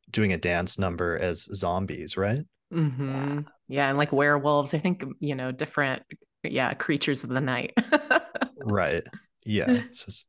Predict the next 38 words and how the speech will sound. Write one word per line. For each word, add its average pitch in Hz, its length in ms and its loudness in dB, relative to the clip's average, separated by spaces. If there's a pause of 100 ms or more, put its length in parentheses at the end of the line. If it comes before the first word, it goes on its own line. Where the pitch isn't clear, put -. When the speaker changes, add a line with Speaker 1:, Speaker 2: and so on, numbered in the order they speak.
(100)
Speaker 1:
brilliant. 92 380 0
So - 100 -6
everyone 87 200 -4
should 101 200 -6
watch 92 360 -2
that 87 280 0
if 73 100 -6
you 85 80 -4
haven't 85 460 -4
yet. 90 360 -4 (460)
Um, 87 300 0
Speaker 2:
Yes. 85 160 -12 (160)
Speaker 1:
those 104 160 0
are 107 60 4
Speaker 3:
I - 20 4
Speaker 1:
amazing 147 140 6
Speaker 3:
was, 277 180 4
Speaker 1:
examples. 92 520 -6 (220)
Speaker 3:
I - 80 0
was 285 140 4
just 330 160 -2
looking 285 220 2
at 262 100 2
some 196 240 2
notes. 190 360 4
So 190 220 4
Michael 190 400 0
Jackson's 185 580 -4
Saturn 170 300 0
Return 170 320 -6
album 170 340 -2
was 165 160 -6
bad, 175 540 0 (580)
and 175 600 4
it 185 60 -2
came 180 260 -2
out, 170 140 2
like, - 180 -4